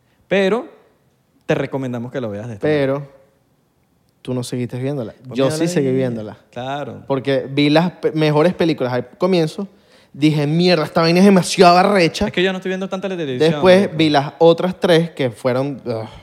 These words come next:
Speaker 1: Yo me quité la
Speaker 2: Me
Speaker 1: televisión.
Speaker 2: medio ahí, me medio ahí, me perdí. Cuando volvieron las nuevas, obvia-, ot-, otra vez, fue como, otra vez agarré el hilo.
Speaker 1: Yo me qui-, yo, yo
Speaker 2: ¿Sí
Speaker 1: no
Speaker 2: me
Speaker 1: estoy,
Speaker 2: entiendes?
Speaker 1: yo no estoy viendo tanta televisión últimamente porque me quita tiempo.
Speaker 2: All right. ¿Por qué, mano?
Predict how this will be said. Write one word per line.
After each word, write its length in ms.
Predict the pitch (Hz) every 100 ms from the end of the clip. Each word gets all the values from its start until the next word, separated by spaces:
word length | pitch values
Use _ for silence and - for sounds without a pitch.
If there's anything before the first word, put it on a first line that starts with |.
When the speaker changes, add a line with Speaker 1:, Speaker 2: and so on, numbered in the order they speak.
| _ -
Speaker 1:
Yo 100 | 139
me 80 | 165
quité 160 | 139
la 100 | 143
Speaker 2:
Me 40 | 160
Speaker 1:
televisión. 340 | 165 160 156
Speaker 2:
medio 300 | 160 160 156
ahí, 180 | 151 156
me 180 | 170 180
medio 300 | 185 165 151
ahí, 180 | 151 165
me 140 | 185
perdí. 380 | 202 196 190 185
Cuando 420 | - 170 156 156
volvieron 360 | 156 151 156 190
las 120 | 185
nuevas, 340 | 185 180 175
obvia-, 260 | 185 185 185
ot-, 360 | 185 185 - - -
otra 360 | 180 190 202 185
vez, 180 | 190
fue 140 | 190 135
como, 320 | 160 143 - - _ _
otra 320 | 165 175 143 139
vez 80 |
agarré 300 | 135 123 117
el 120 | 113 117
hilo. 180 | 107 - _ _ _ _ _
Speaker 1:
Yo 80 | 127
me 100 | 139
qui-, 120 | 156
yo, 160 | 135 135
yo 60 |
Speaker 2:
¿Sí 20 | 135
Speaker 1:
no 40 |
Speaker 2:
me 40 | 190
Speaker 1:
estoy, 140 | 156
Speaker 2:
entiendes? 100 | 110 - _ -
Speaker 1:
yo 140 | 135
no 60 | 139
estoy 120 | 151
viendo 160 | 156 151
tanta 200 | 147 147
televisión 400 | 147 107 - 113
últimamente 540 | 113 127 101 101 98
porque 140 | 104 104
me 80 | 98
quita 180 | 95 98
tiempo. 320 | 98 98 - _ -
Speaker 2:
All 140 | 143
right. 360 | 302 254 82 196 - _ _ _ _ _ _ _
¿Por 120 | 127
qué, 100 | 127 139
mano? 200 | 147